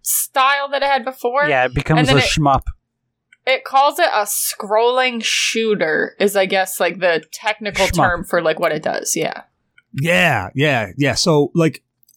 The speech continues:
Speaker 3: okay, so throughout the game, the, your, your whole, the whole goal in the game, which we already,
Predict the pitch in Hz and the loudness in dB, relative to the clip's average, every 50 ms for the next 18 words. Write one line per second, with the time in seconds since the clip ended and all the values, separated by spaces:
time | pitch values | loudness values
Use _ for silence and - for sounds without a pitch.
0 | - 190 170 170 160 - - 170 147 127 - - 175 170 175 - 190 214 226 - | -2 0 2 2 2 2 2 2 2 2 2 4 4 4 4 4 0 -2 -2 -2
1 | 226 170 143 147 127 107 101 95 90 92 95 - - 131 - 156 156 147 147 143 | -2 -2 0 0 0 2 0 0 0 -2 -4 0 2 4 6 6 6 6 6 4
2 | 143 139 156 156 131 - 226 254 254 240 202 - - _ - - 131 120 226 247 | 4 4 4 4 4 4 2 2 4 2 2 0 -4 _ -2 -2 2 2 2 0
3 | 226 147 127 151 147 139 135 123 110 107 107 101 98 98 98 - - 143 123 107 | 0 0 2 4 6 6 6 6 4 4 4 4 4 2 2 2 4 4 4 4
4 | 101 98 | 4 0